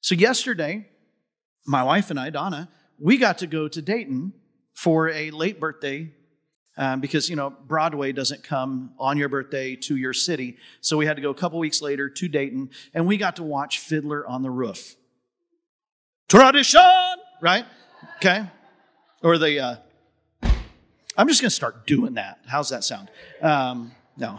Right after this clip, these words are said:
I loved it. It was great. It was wonderful. And because we did that together, we now have a new song to sing.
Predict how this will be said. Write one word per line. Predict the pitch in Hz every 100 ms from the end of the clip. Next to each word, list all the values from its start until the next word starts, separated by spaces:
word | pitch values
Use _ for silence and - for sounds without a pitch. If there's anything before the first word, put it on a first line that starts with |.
| - -
I | 147
loved | 135 123
it. | 127 147
It | 165
was | 160
great. | - 139 165 175 170
It | 143
was | 143 135
wonderful. | 139 156 160 160 160 156 - - - _
And | 175 175 147
because | 175 - 214 226 247 226 - - _ _ -
we | 156 190 240
did | 233 233 190
that | 196 -
together, | - 156 160 151 123 98 _ _ _ _ _ _ _ _ _ _ _ - _
we | 151 175 254
now | 269 226
have | 180 196 185
a | 175
new | 175 185
song | - 156 151
to | 143
sing. | - 185 123